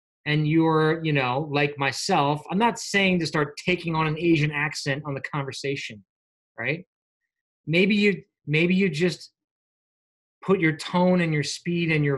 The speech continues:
volume at their level, right? But you're not gonna pick up an accent you never had before. You're just going to mimic slightly the character. You're going to get it in line with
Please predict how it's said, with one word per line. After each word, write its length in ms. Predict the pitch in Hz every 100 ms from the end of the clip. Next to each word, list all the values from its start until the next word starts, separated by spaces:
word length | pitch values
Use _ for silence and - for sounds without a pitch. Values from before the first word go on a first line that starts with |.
| 117
volume 500 | 135 151 170 156 135
at 160 | 123
their 160 | 123 117
level, 420 | 120 117 110 107 _ _ _ _ 120
right? 220 | 131 143 _ _ _
But 120 | 147
you're 120 | 185 190
not 120 | 180
gonna 200 | 185 127 -
pick 220 | - 180
up 140 | 170
an 80 | 156
accent 520 | 139 147 - 147 139
you 60 | 143
never 200 | 135 127 -
had 240 | 147 151 127
before. 380 | 104 - 135 - _ _ _ _ _ 151
You're 100 | 156
just 200 | 180 -
going 200 | 208 208
to 60 |
mimic 420 | 196 196 196 180
slightly 800 | - - 180 190 220 214 160 139
the 140 | 127 135
character. 720 | - 160 170 156 - 113 110 _ _ -
You're 120 | 143
going 160 | 160 165
to 60 | 156
get 200 | 165 170
it 120 | 185
in 160 | 151
line 760 | 147 147 160 170 175 160 143 143 160
with 200 | 143